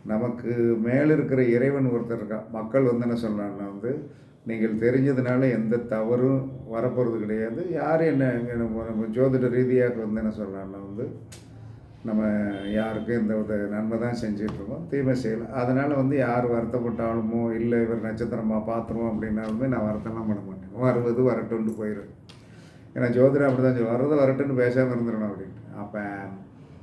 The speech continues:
இந்த, இந்த நம்மளுடைய முடக்கு ராசிக்கு உண்டான திசை, அந்த நட்சத்திரத்திற்கு உண்டான, அந்த நட்சத்திரத்துக்கு உண்டான புத்திகள், அந்த இப்ப சனியோடைய நட்சத்திரம், ராகுவோடைய நட்சத்திரம்,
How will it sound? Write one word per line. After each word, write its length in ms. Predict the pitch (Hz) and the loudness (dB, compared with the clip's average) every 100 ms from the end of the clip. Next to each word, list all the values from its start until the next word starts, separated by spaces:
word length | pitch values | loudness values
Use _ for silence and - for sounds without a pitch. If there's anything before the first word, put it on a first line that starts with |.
| - - - - - | -20 -20 -20 -20 -4
இந்த, 360 | 139 147 147 127 117 110 107 104 98 95 95 - - - - - - | 0 4 4 6 6 4 2 0 -2 -6 -8 -16 -20 -20 -20 -20 -6
இந்த 280 | 127 127 123 | 0 2 2
நம்மளுடைய 520 | 110 120 127 127 120 110 110 | 0 2 2 4 4 2 2
முடக்கு 360 | 127 165 175 | 4 4 6
ராசிக்கு 540 | 160 151 147 135 120 113 | 6 6 4 0 -4 -4
உண்டான 380 | 110 110 104 101 | -4 -2 -4 -6
திசை, 380 | 110 104 123 110 95 120 160 - - - - - - - - - | -6 -6 -4 -4 -4 -6 -6 -8 -12 -14 -16 -16 -16 -16 -16 -12
அந்த 300 | - 131 131 | -2 2 4
நட்சத்திரத்திற்கு 880 | 120 123 127 170 170 156 - 131 117 | 4 2 4 4 6 4 2 0 0
உண்டான, 560 | 120 113 117 113 113 117 120 | -2 0 0 -2 -4 -6 -6
அந்த 200 | 120 117 | -2 -2
நட்சத்திரத்துக்கு 680 | 120 123 160 160 117 113 110 | 0 2 4 4 2 -4 -2
உண்டான 300 | 120 147 131 | -2 -2 -2
புத்திகள், 560 | 139 127 - 139 120 104 101 - - - - - | -4 -2 2 2 2 0 -4 -10 -18 -20 -20 -18
அந்த 340 | - 120 123 117 113 107 107 107 107 104 107 | -6 0 2 4 4 4 2 2 0 0 -4
இப்ப 180 | 107 117 | -4 -2
சனியோடைய 460 | 131 147 139 131 120 | 2 4 4 4 2
நட்சத்திரம், 480 | 110 107 107 110 110 | 0 -4 -4 -4 -2
ராகுவோடைய 520 | 120 135 139 120 113 110 | 0 2 2 2 0 0
நட்சத்திரம், 580 | 104 104 101 107 104 | -2 -4 -6 -4 -4